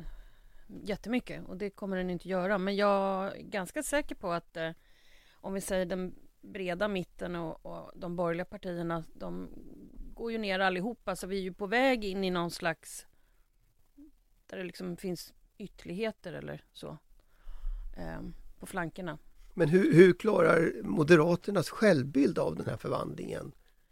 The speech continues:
Speaker 1: Ja, jag tror inte att den klarar det riktigt. Jag tror att det finns betydande oro,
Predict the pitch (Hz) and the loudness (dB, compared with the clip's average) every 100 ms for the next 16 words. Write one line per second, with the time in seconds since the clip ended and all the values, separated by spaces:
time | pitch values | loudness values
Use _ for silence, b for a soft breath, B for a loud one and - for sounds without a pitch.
0 | _ - - _ - 214 208 196 214 - | _ -20 -20 _ -4 0 2 2 0 -2
1 | 254 226 190 190 - 165 160 185 143 277 | -2 -2 -4 -8 -8 -8 -4 -4 0 0
2 | 170 - 151 - - 170 170 233 262 202 | 0 -4 -10 -12 -12 -10 -8 -2 -2 -2
3 | 175 - 196 254 - 202 180 190 240 240 | -6 -6 -2 0 -2 -8 -8 -8 -4 -2
4 | 220 170 170 175 156 233 269 170 | -2 -2 -2 -2 0 0 0 -2